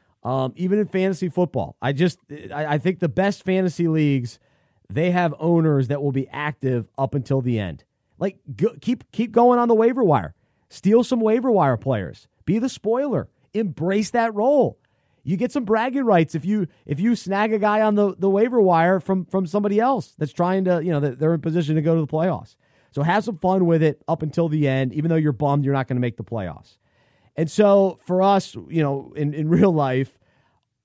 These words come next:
our character is revealed when we face adversity, loss, disappointment, and failed expectations. And it's easy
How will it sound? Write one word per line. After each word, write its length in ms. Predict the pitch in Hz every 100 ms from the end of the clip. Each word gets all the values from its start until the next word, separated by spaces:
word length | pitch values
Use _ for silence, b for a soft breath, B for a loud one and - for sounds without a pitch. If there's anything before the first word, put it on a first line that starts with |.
| _
our 180 | 190 226
character 640 | 226 196 202 202 - 175
is 120 | 151 131
revealed 720 | 143 113 151 139 131 123 104 _ _ _
when 240 | - 147 147
we 120 | 170
face 420 | - 160 160 147
adversity, 720 | 156 113 135 135 143 139 131 127 _ _
loss, 640 | 113 135 143 135 131 - _ _ 90
disappointment, 880 | 135 151 147 113 135 131 131 123 113 _ _ _
and 200 | 139 135
failed 300 | - 143 135
expectations. 920 | 120 113 127 107 120 95 - 80 - _ _ _ _ _ _
And 640 | 139 147 147 143 139 135 -
it's 220 | 156 147 -
easy 640 | 185 214 202 175 156 139